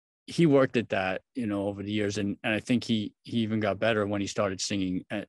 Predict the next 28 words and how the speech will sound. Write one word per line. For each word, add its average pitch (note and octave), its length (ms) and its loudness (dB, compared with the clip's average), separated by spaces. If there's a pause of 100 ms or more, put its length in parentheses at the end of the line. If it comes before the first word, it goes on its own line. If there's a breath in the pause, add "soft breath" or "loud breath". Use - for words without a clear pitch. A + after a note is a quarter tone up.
as F2+ 140 -6
a D#2+ 60 -12
front A2 260 -2 (140)
man F#2 380 -6 (440)
for - 160 -12
Seventh F#2 340 -8
Void. - 300 -12 (240)
Yeah. - 260 -12 (1040 soft breath)
He D#3 140 2
went F#3 160 8
through D#3 160 8
a - 20 8
lot C3 200 6
of A2+ 60 -2
stuff B2+ 240 2
to G#2+ 80 -12
get A#2 220 0
there, G2+ 220 0
though. F#2 220 -6 (240)
He - 240 -2
had, A2 320 0
like, E2+ 380 -10 (680 loud breath)
um, F#2 460 -10 (160)
like, F#2+ 200 -10
n-, G#2 240 -2
nasal A2 460 2
passage G2+ 840 -6 (560)
type, G2 300 -6